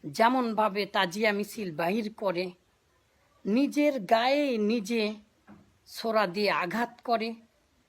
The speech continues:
শিয়া ভাইরা আমাদের বাংলাদেশে হোসনে দালান থেকে শুরু হয়ে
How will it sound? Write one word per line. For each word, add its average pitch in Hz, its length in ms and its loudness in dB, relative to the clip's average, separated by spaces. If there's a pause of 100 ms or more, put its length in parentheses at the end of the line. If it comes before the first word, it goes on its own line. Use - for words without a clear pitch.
(120)
শিয়া 202 500 -2
ভাইরা 202 360 0
আমাদের 214 380 0
বাংলাদেশে 185 840 -4
হোসনে 185 340 -8
দালান 175 380 -4
থেকে 196 260 -12
শুরু 214 240 -8 (100)
হয়ে 196 260 -4